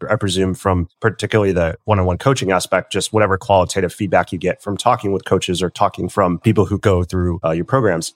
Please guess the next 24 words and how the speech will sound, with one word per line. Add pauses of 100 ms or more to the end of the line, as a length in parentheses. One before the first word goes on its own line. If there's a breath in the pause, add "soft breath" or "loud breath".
(120)
I'd
be
curious
to
know,
what
are
some
of
the
surprises
you've
learned
either
from
that
quantitative
data
or
those
qualitative
conversations
just
about